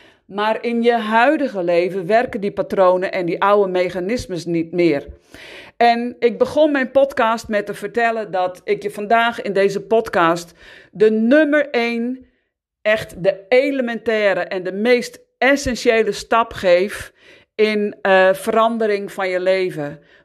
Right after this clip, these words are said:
Positieve verandering van je leven en misschien zelfs transformatie van je, eh, eigen persoonlijke leven. Want niemand kan dat voor jou doen. Geen enkele coach, geen enkele hulpverlener, geen psychiater,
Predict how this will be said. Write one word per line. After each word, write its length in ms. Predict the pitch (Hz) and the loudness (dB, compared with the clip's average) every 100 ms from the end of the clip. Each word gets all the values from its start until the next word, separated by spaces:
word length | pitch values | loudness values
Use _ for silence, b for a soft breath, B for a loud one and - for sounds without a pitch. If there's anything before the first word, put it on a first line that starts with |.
| _ | _
Positieve 600 | 247 269 240 247 247 220 | 2 4 2 -4 -4 -4
verandering 600 | 214 208 214 226 202 196 | -4 0 0 0 -2 -2
van 160 | 202 185 | -2 -2
je 100 | 180 | 2
leven 420 | 180 185 185 - | 2 2 0 -4
en 160 | 185 | -4
misschien 380 | 180 - 226 202 | -6 -6 -4 -4
zelfs 460 | - 185 170 170 - b b b | 0 2 2 2 -8 b b b
transformatie 1300 | - 240 247 247 - 196 190 202 190 196 196 180 170 | 0 2 2 -2 -6 -4 -2 0 0 -2 -6 -10 -10
van 300 | 170 - 190 | -6 -2 0
je, 260 | 170 160 - - | 0 -2 -4 -10
eh, 320 | - 160 151 - | -4 -2 0 2
eigen 340 | 196 185 170 | 2 0 -6
persoonlijke 720 | 165 - 214 190 175 170 156 | -14 -2 2 2 0 -4 -6
leven. 640 | 147 160 190 175 165 143 143 B B B B - | -4 0 0 0 -2 -6 -10 B B B B -4
Want 460 | 196 208 220 214 _ _ _ _ _ | 2 2 2 -6 _ _ _ _ _
niemand 880 | - 208 220 240 277 269 277 294 285 | -10 -2 2 4 4 4 2 0 -4
kan 220 | - 254 | -2 -2
dat 220 | 240 226 - | 0 -2 -2
voor 240 | 220 233 | 0 2
jou 280 | 220 196 190 | 2 2 2
doen. 340 | 214 208 151 | 0 0 -2
Geen 360 | - - 208 214 | -6 -2 -2 -2
enkele 460 | - 254 269 277 254 | -2 0 2 0 2
coach, 560 | 262 233 247 247 - | 2 2 2 -2 -12
geen 260 | - 202 202 | -6 -4 -2
enkele 360 | 226 240 240 233 | -2 0 -2 0
hulpverlener, 760 | 233 226 240 208 208 208 208 | -2 -2 0 2 2 0 -4
geen 200 | 208 185 | -4 -4
psychiater, 880 | - 220 226 233 240 240 233 214 | -4 -6 0 0 2 0 -2 -4